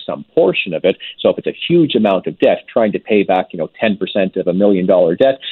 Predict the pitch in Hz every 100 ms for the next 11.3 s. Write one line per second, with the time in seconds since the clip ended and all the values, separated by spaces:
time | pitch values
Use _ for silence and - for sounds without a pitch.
0 | - 104 104 - 104 92 107 98 92 95
1 | - - 107 117 107 - _ 110 101 80
2 | - 101 90 92 - 90 - 90 90 85
3 | 85 _ - - 190 135 104 82 80 85
4 | 71 76 113 - 135 113 107 101 92 85
5 | 85 82 - 60 57 - - 55 - -
6 | - - 92 87 95 90 95 - 87 87
7 | - - 85 - 123 107 95 92 90 -
8 | 98 73 - - 117 107 95 90 85 85
9 | 78 - 82 - 82 85 80 80 85 -
10 | 87 80 - - 80 - 76 - - -
11 | 73 - -